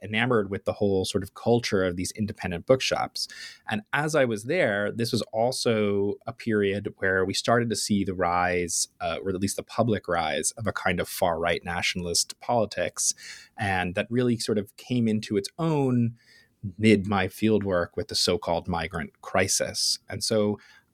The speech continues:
I started to see that there was this really important echo between this history of colonial reading and what was happening in contemporary Germany, and that Berlin in particular played this sort of central role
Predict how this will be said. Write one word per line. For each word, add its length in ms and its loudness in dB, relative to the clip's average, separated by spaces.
I 100 2
started 440 0
to 60 -4
see 380 2
that 160 2
there 140 2
was 200 0
this 280 0
really 260 2
important 480 0
echo 460 0
between 420 -2
this 160 0
history 480 2
of 120 -4
colonial 600 0
reading 520 -2
and 400 -2
what 140 2
was 120 0
happening 680 0
in 380 -8
contemporary 640 0
Germany, 500 0
and 160 0
that 140 2
Berlin 600 0
in 120 -6
particular 880 2
played 520 0
this 480 0
sort 240 -2
of 80 -4
central 640 0
role 560 0